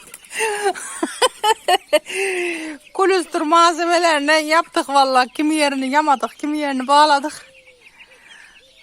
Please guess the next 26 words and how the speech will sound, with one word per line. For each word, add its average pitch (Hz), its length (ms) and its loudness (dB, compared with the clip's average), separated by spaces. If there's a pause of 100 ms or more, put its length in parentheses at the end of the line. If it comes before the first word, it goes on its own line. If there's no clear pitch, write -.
(140)
Böyle 294 260 0
olmuyor 311 280 0
arkadaşlar. 294 580 0
Vallahi 277 380 -2
sabah 285 240 -2
akşam 262 340 -4
bunların 254 300 -4
başında 247 340 -8
bekleyecek 254 480 -10
halimiz 254 420 -4
yok 320 200 -4
ya. 262 60 -8
Kediler 254 460 -6
etrafta 262 520 -8
nöbet 269 360 -12
tutuyor. 208 400 -12 (1200)
Bunun 233 180 -10
içine 262 400 -8
dolduralım 294 600 -2
da 302 40 -2
en 277 100 -4
azından 277 400 -2
işimize 285 420 -6
gücümüze 294 460 -4
bakalım. 208 380 -4 (1300)
Şöyle 262 520 -4